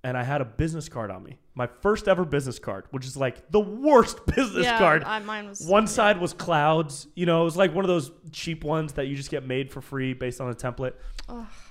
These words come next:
Speaker 1: And so I gave it to him, and I was like, "Yeah, man, I'll do shows in Orange County. You know, bring Vanessa. It'll be a date night." And he's like, "All right, for sure. Keep in touch, man." And he walked off with my card in his pocket. Now, of course, he could just been doing that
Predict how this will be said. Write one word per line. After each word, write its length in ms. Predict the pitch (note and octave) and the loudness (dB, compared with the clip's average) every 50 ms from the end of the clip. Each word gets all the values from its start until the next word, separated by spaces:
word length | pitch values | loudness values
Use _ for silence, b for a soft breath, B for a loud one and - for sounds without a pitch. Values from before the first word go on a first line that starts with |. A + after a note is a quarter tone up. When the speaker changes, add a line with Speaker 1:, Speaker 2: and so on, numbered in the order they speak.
| B B B B B B - | B B B B B B -6
Speaker 1:
And 120 | C#3+ C#3+ C3+ | -6 -4 0
so 100 | F3 D#3 | 0 0
I 60 | D3 | 0
gave 220 | C#3 D#3 F#3 F#3+ | 2 0 0 0
it 60 | F#3 F3+ | -2 -4
to 80 | - D3+ | -4 -4
him, 40 | C#3 | -2
and 60 | C3+ | 0
I 40 | C3+ | -2
was 80 | C3 C3+ | -2 -2
like, 120 | C3 C3 | -2 0
"Yeah, 160 | D#3+ A#3+ B3+ | 2 2 2
man, 140 | A#3 A3 G3+ | 2 2 0
I'll 100 | G3 G3 | 0 0
do 120 | G3 A3 | -2 -4
shows 280 | G3+ - - G3 G3 F#3 | -6 -4 -2 -2 -2 -2
in 60 | F3+ | -4
Orange 240 | E3 F3 F3+ E3+ - | -4 -4 -4 -6 -6
County. 320 | - F3 E3 F3 F3+ F3+ | -4 -4 -4 -2 -4 -6
You 60 | F3+ E3+ | -6 -6
know, 100 | E3 D#3 | -6 -4
bring 200 | D3 E3+ E3+ D#3+ | -4 -4 -4 -4
Vanessa. 340 | E3 D#3+ D#3 E3 - - | -4 -4 -4 -4 -4 -4
It'll 120 | F3 E3+ E3 | -6 -6 -6
be 140 | C#3 D3 D#3 | -4 -4 -6
a 40 | D3 | -4
date 200 | D#3 E3 E3+ D#3 | -2 -4 -4 -4
night." 220 | C#3+ B2 G#2 - - - - - - - - | -4 -6 -6 -8 -10 -14 -16 -16 -16 -14 -10
And 80 | C3+ C3 | -8 -6
he's 120 | C3 A#2+ | -6 -4
like, 160 | B2+ B2 A#2+ - | -4 -4 -4 -2
"All 120 | - D3 | -2 -2
right, 80 | C#3 B2+ | -2 -4
for 80 | C#3+ C#3 | -4 -8
sure. 200 | - F#3+ D#3 B2+ | -6 -4 -4 -4
Keep 180 | - - C#3+ C#3+ | -6 -8 -12 -8
in 60 | C#3+ | -4
touch, 280 | - F#3 D#3+ B2+ - | -2 -2 -2 -2 -4
man." 240 | B2+ A#2 A#2+ B2+ C3 - - - - - - _ - - _ _ - | -6 -8 -8 -8 -10 -14 -20 -20 -20 -20 -20 _ -20 -20 _ _ -6
And 80 | C#3+ C3+ | -4 -4
he 60 | C3+ | -2
walked 320 | C3+ C#3+ C#3+ C#3+ C3+ C#3 | 0 0 0 0 0 -2
off 320 | D#3 D3 C#3+ C3+ - - - | -2 0 0 0 -2 -6 -10
with 120 | C#3+ C3+ C#3+ | -10 -8 -6
my 100 | C3 B2+ | -6 -6
card 400 | - - D3 C#3+ C3+ B2+ B2 - | -2 0 0 0 0 0 -4 -8
in 80 | C3+ C3 | -8 -8
his 100 | B2+ A#2+ | -8 -8
pocket. 420 | - - D3 D3 C#3+ C3 G#2 - - b b b b b | -4 -2 -2 -2 -2 -4 -10 -16 -16 b b b b b
Now, 420 | F#3+ A3 G#3+ G3+ G3 F3+ - - - _ _ _ _ _ _ - | 2 6 6 6 6 4 2 -6 -20 _ _ _ _ _ _ -4
of 120 | F3 D#3 | -4 -4
course, 240 | - - G#3 F#3+ F3+ | 0 0 0 0 0
he 80 | - E3 | -2 -8
could 180 | - E3+ D3+ | -8 -8 -8
just 140 | C#3 C3+ C3+ - | -8 -10 -12 -10
been 120 | C3+ B2+ | -10 -10
doing 220 | A#2 B2 C3 C3 | -8 -8 -8 -4
that 280 | C3 B2 A#2+ A#2+ - - | -2 -2 -4 -4 -6 -12